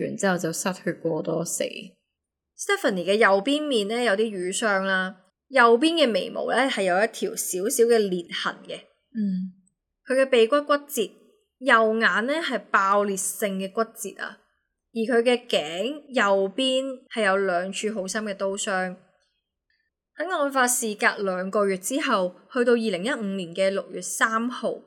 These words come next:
Speaker 2: 阿頭警探呢，就喺地方法院對 Vincent 提出嚴重性侵犯嘅指控。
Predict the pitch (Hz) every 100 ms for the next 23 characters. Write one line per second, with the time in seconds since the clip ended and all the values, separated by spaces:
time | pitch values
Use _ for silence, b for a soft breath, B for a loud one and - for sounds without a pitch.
0 | _ _ _ _ _ _ - 277 277 269
1 | 277 220 247 294 254 220 226 240 240 185
2 | 185 175 175 214 214 190 240 233 247 247
3 | - - 180 185 185 B B 247 240 277
4 | 285 285 175 175 - 170 - - 151 -
5 | 185 160 165 190 185 185 196 190 196 233
6 | 233 233 247 220 165 165 165 165 151 185
7 | 175 185